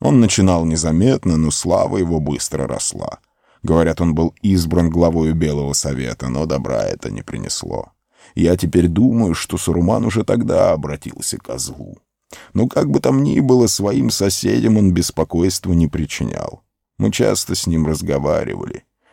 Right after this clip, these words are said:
Было время, когда он постоянно бродил по моим лесам. Тогда он был вежлив,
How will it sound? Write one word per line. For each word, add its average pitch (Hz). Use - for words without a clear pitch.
Было 120
время, 131
когда 123
он 123
постоянно 107
бродил 95
по -
моим 67
лесам. 50
Тогда 69
он 71
был 65
вежлив, -